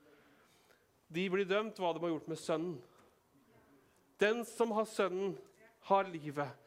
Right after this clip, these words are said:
Den som ikke har sønnen, har ikke livet. Altså, det er Jesus som er forskjellen, fordi all så-, synd er sonet. Det betyr ikke at vi skal leve i synd, for synd skader oss. Men fra Guds side,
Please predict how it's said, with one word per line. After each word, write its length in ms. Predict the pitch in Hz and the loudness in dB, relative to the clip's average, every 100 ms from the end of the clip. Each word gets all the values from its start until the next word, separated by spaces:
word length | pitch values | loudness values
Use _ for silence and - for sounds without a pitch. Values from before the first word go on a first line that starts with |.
| - - - | -20 -4 2
Den 160 | 196 | 2
som 180 | 202 220 | 2 0
ikke 200 | 214 214 | 0 0
har 80 | 190 | -2
sønnen, 380 | 196 185 160 185 - - - | 0 0 0 -2 -6 -20 -4
har 160 | - 196 | 2 2
ikke 300 | 226 - 247 | 0 -2 -2
livet. 320 | 247 165 131 127 - - - - | 0 -2 -4 -8 -14 -20 -20 0
Altså, 240 | 180 202 208 | 0 2 2
det 120 | 220 | 2
er 180 | 180 185 | 2 4
Jesus 480 | 190 180 - 196 190 | 4 2 -2 -4 -2
som 140 | 190 | 0
er 80 | 170 - | 0 0
forskjellen, 480 | 170 - 156 202 - - | -2 0 0 0 -4 -12
fordi 220 | - 196 220 | -2 0 2
all 240 | 175 220 220 | 2 0 -2
så-, 240 | - 208 196 | 0 0 0
synd 260 | 185 160 | -2 -2
er 80 | 165 | -2
sonet. 540 | 165 214 208 185 - - _ _ _ - _ _ _ _ _ - - _ _ _ - | -2 -2 -2 -6 -14 -20 _ _ _ -20 _ _ _ _ _ -20 -20 _ _ _ -4
Det 140 | 175 185 | 0 0
betyr 240 | 226 214 | 0 0
ikke 140 | 175 | 0
at 80 | 175 | -2
vi 80 | 175 | 0
skal 160 | 185 202 | 0 2
leve 240 | 185 196 | 0 -2
i 40 | |
synd, 280 | 220 165 175 | -2 -2 0
for 100 | 190 | -2
synd 240 | 196 175 175 | -2 -2 -2
skader 560 | - 240 240 175 208 233 | -2 0 2 2 0 0
oss. 320 | 160 - - - _ - - | -4 -14 -18 -20 _ -20 -2
Men 140 | 202 196 | 0 2
fra 120 | 202 | -2
Guds 480 | 185 214 269 294 - 226 214 | -2 0 0 -2 -4 -4 -2
side, 400 | 240 208 151 | -2 -2 0